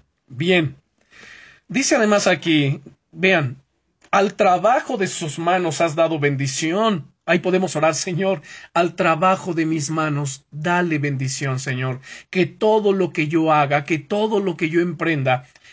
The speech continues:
sea bendecido por ti. Ábreme, Señor, las puertas de bendición. Ábreme, Señor, la puerta de abundancia. Ábrele la puerta de bendición y de abundancia a mis hijos.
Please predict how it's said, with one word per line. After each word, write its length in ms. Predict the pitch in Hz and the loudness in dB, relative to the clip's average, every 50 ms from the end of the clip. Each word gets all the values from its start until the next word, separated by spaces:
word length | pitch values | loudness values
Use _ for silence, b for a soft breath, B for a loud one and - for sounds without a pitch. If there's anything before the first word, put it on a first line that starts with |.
| B | B
sea 340 | - - - 196 196 190 190 | -8 -4 0 2 2 4 4
bendecido 880 | 180 196 190 175 165 165 156 135 - - - 190 190 196 196 185 156 131 | 4 2 2 2 2 0 2 2 0 -2 -2 -2 -2 -2 -2 -2 -4 -4
por 240 | 160 151 147 135 | -4 -6 -6 -4
ti. 240 | - 156 147 131 131 B B B B B _ - | -4 -4 -4 -4 -4 B B B B B _ 0
Ábreme, 540 | 220 208 226 233 208 208 196 196 180 170 | 2 2 4 2 2 2 0 0 0 -2
Señor, 360 | 165 - - 170 170 180 175 165 | -2 -2 -2 -2 -2 -2 -2 -2
las 240 | 170 170 147 - | -2 -2 -4 -6
puertas 680 | - _ - 196 196 208 208 214 208 214 - 190 165 151 | -10 _ -12 -4 0 2 2 2 0 0 0 -2 -2 -2
de 60 | 160 | -2
bendición. 640 | 151 160 151 147 151 147 139 - 156 151 151 143 143 B B B B B _ | -2 -2 -2 -2 -4 -4 -2 -2 0 0 0 -2 -4 B B B B B _
Ábreme, 520 | - 226 233 240 240 208 208 196 180 175 160 | 2 4 4 4 2 2 0 0 0 0 -2
Señor, 340 | 139 - 147 160 180 190 185 | -4 -4 -2 -2 -2 0 0
la 200 | 165 160 - - | 0 -2 -2 -2
puerta 400 | 190 196 202 202 190 - 196 180 | 0 0 0 0 0 0 0 0
de 80 | 180 | 0
abundancia. 800 | 175 165 175 170 170 160 175 170 170 170 143 - 151 147 139 135 B B B B B B - | 0 0 -2 -2 0 2 2 2 2 0 -2 -2 -2 -2 -2 -2 B B B B B B 0
Ábrele 480 | 202 233 240 226 226 214 208 208 196 | 2 2 2 2 2 0 2 2 2
la 180 | 185 175 160 - | 2 2 0 0
puerta 380 | - 190 226 226 - - 220 | -2 -2 -2 -2 2 0 0
de 100 | 185 180 | 0 2
bendición 480 | 165 170 170 175 170 165 - - 196 202 | 0 0 -2 -2 -4 -6 -6 -4 -4 0
y 40 | 196 | 0
de 60 | 180 | 0
abundancia 540 | 165 160 170 175 170 175 180 180 - - 175 | 0 0 -2 0 0 0 0 0 -2 -2 -2
a 40 | 165 | -2
mis 220 | 160 151 - - | -2 -2 -4 -4
hijos. 380 | 165 160 139 - 165 143 - | -6 -6 -6 -8 -8 -8 -10